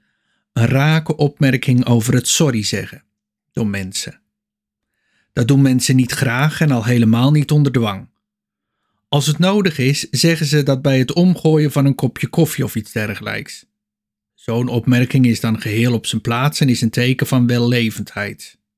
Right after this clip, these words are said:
Maar Paulien Cornelissen attendeert ons op de vindingrijkheid van mensen die allerlei manieren hebben gevonden om sorry te zeggen,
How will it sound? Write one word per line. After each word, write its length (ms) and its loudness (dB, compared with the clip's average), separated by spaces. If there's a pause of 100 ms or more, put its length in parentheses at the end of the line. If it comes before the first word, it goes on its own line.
(920)
Maar 220 0
Paulien 400 2
Cornelissen 680 0
attendeert 540 2
ons 320 2
op 160 -2
de 80 2
vindingrijkheid 920 2
van 200 2
mensen 480 2
die 240 -2
allerlei 360 2
manieren 460 4
hebben 200 0
gevonden 460 0
om 140 4
sorry 360 0
te 120 -12
zeggen, 440 -2